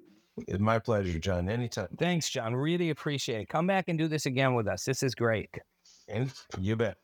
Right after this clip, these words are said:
Speaker 2: All right. Uh, you're listening to Bulls, Bears, and Blockchain Twitter Spaces, Tuesday, Thursday, five thirty P M Eastern Time at Get Rev Radio, a Sunday edition, five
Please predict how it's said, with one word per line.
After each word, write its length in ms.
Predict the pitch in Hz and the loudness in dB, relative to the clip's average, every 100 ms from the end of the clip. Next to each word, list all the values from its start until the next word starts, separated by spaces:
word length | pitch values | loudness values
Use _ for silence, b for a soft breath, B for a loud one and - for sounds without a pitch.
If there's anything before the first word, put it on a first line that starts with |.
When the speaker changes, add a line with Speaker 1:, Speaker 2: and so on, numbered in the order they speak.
| - | -6
Speaker 2:
All 100 | - | 2
right. 180 | 175 170 - 151 147 - | 2 2 -6 -8 -10 -2
Uh, 140 | 151 151 | 0 2
you're 140 | 180 | 2
listening 240 | 202 220 190 | 2 2 0
to 60 | |
Bulls, 260 | 147 185 156 | 4 2 4
Bears, 300 | 170 170 151 | 2 0 0
and 120 | 139 | 0
Blockchain 500 | 139 156 170 190 170 | 0 0 0 0 0
Twitter 280 | - 156 165 | 0 0 0
Spaces, 440 | - 180 165 160 | 0 0 0 -4
Tuesday, 360 | - 190 151 147 | 2 2 2 -2
Thursday, 420 | - 170 160 139 | 0 0 2 -2
five 300 | - 156 160 | 0 0 2
thirty 200 | 180 165 | 2 0
P 180 | 147 170 | 0 0
M 120 | 151 135 | -2 0
Eastern 480 | 170 160 - 143 127 | -2 -2 -2 -2 -2
Time 380 | 135 123 113 127 | -8 -6 -4 -2
at 140 | 131 | -2
Get 180 | - 151 165 | 0 0 2
Rev 240 | 151 131 | 0 2
Radio, 460 | 147 151 156 147 127 | 0 2 0 0 0
a 60 | |
Sunday 340 | - 160 151 139 | 0 0 2 0
edition, 400 | 131 147 156 143 | -2 -2 -2 -2
five 420 | - 135 135 | -2 -2 -2